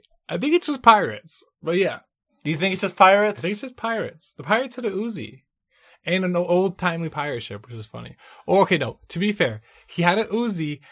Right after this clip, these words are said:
Speaker 1: and then in Bulma's imagination, it was an old-timey pirate ship.
Speaker 2: You know, it, also it's Dragon Ball, so it could be old-timey pirate ships that they have, and they have Uzis.
Speaker 1: And they have Uzi.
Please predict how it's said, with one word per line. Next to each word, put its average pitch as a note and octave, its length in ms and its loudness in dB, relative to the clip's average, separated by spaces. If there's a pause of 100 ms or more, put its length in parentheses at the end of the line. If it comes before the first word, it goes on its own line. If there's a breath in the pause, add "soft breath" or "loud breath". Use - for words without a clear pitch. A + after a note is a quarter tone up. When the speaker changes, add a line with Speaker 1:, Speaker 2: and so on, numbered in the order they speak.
(260 soft breath)
Speaker 1:
and F3+ 240 -2
then E3+ 200 -2 (460 soft breath)
in G3 400 -2 (200)
Bulma's G3+ 380 2
imagination, D3+ 1300 -2 (680)
it D3 120 0
was C#3+ 160 0
an C3 60 -4
old-timey A2+ 400 -8
pirate - 320 -16
ship. - 200 -18 (880)
Speaker 2:
You D3+ 100 -4
know, F3+ 140 6
it, - 280 -4 (220)
also E3+ 340 6
it's F3 160 -2
Dragon E3 360 0
Ball, G#2 420 -4 (220)
so C#3+ 680 4
it C#3+ 160 -2
could F3+ 160 0
be E3+ 100 -2
old-timey D3 400 2
pirate D#3 320 0
ships A#2+ 200 -8
that A2 120 -12
they A2+ 100 -6
have, G2+ 540 0
and B2+ 220 -2
they A2+ 80 2
have G2+ 180 -4
Uzis. G2 100 -10
Speaker 1:
And E3 180 -2
they D#3+ 60 -2
have D3+ 100 -6
Uzi. D#3+ 220 -10